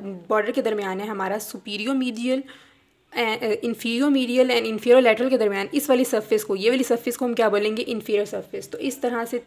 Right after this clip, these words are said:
तीन बॉर्डर जो है हमारे ब्रेन, जो एक सेरेब्रल हेमिस्फीयर है उसको तीन सरफेस के अंदर कन्वर्ट कर देते हैं। एक होती है superior lateral,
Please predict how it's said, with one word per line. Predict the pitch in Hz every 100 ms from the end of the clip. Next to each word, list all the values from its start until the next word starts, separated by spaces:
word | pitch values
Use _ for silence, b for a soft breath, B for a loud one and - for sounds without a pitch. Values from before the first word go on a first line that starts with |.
| -
तीन | 240 277
बॉर्डर | 233 208 202 220
जो | 233
है | 226 226
हमारे | 214 196 202 226
ब्रेन, | 196 202 233 240 - _ 190
जो | 196
एक | 220 240
सेरेब्रल | 247 214 226
हेमिस्फीयर | 226 196 202 214 233
है | 208 226 B B B -
उसको | 240 262
तीन | 262 247 294
सरफेस | 277 247 269
के | 262
अंदर | 254
कन्वर्ट | 254 240 240
कर | 247
देते | 233 233 233
हैं। | 240
एक | 233 240 254
होती | 233 226
है | 233
superior | 233 185 208 208
lateral, | 202 196 190 262 277